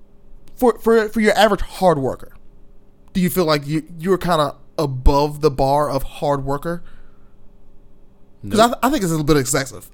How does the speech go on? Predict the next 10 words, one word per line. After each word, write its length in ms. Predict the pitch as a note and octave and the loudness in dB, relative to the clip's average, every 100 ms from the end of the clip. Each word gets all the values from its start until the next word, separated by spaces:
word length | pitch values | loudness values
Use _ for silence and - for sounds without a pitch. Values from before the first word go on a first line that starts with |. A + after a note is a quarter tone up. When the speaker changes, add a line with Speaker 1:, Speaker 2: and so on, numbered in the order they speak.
| - | -8
Speaker 1:
Excessive. 500 | C#3 D3 B2 F#2+ - - - - - | -4 -4 -4 -10 -18 -20 -20 -20 -20
Speaker 2:
I 160 | - B2+ | -18 -16
mean, 320 | A#2 G2 G2 - - - - - - - | -14 -14 -14 -16 -16 -12 -10 -8 -10 -10
so, 240 | - E3+ - | -10 -10 -10
so 220 | - G#3+ | -6 -4
did 100 | F3 | -2
my 80 | A#2 | -4
wife. 360 | F#2 F2+ D3+ - - - - - - - - - - - - - - - - - - | -6 -8 -10 -16 -18 -16 -18 -20 -20 -20 -20 -20 -20 -20 -20 -20 -20 -20 -20 -20 -16
Speaker 1:
Right. 280 | - D3+ B2+ - - - - - - | 2 2 2 -6 -20 -20 -20 -20 -16
Speaker 2:
But 160 | - | -16